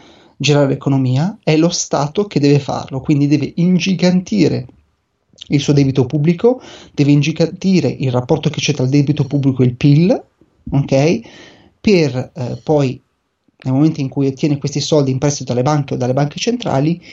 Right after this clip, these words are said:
stimolare l'economia. Per cui è lo Stato che deve,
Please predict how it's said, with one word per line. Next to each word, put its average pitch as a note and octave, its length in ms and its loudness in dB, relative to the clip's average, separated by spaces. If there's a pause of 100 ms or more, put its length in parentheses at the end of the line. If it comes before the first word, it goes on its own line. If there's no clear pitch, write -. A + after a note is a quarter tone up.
(180)
stimolare G3 1200 2 (760)
l'economia. C3 720 0 (480)
Per C3+ 200 -6
cui D#3 200 2
è D#3 40 4
lo E3+ 100 2
Stato F3+ 500 -2
che E3 140 -4
deve, C#3 580 2